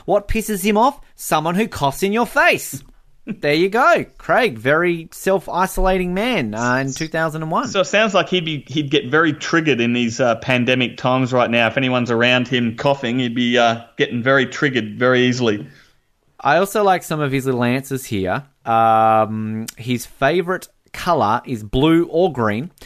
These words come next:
Speaker 1: Favourite smell, salt air. He loves native flowers. His favourite games, Pictionary and Risk. Favourite sport, surfing.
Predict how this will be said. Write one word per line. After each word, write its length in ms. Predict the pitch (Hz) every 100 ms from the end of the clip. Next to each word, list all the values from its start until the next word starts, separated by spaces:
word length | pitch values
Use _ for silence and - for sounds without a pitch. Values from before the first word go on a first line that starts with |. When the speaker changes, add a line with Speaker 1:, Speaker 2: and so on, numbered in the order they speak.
| - - _
Speaker 1:
Favourite 420 | - - 226 220 -
smell, 440 | - 170 160 156
salt 520 | - - 170 202 208 -
air. 420 | 127 110 104 190 - _
He 140 | - 143
loves 260 | 147 135
native 440 | 127 147 196 233 196
flowers. 500 | 143 123 113 147 151
His 120 | 139
favourite 340 | - 170 185
games, 200 | 160 135
Pictionary 640 | - - - - 151 151 143
and 200 | 110 113
Risk. 440 | 165 - - -
Favourite 280 | 156 175 -
sport, 300 | - 147 -
surfing. 540 | - 156 151 113 127